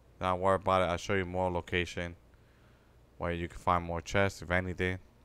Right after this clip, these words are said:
Okay, just look around here.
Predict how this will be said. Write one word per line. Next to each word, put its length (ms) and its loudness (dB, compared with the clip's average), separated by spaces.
Okay, 360 0
just 140 -12
look 180 2
around 360 2
here. 340 0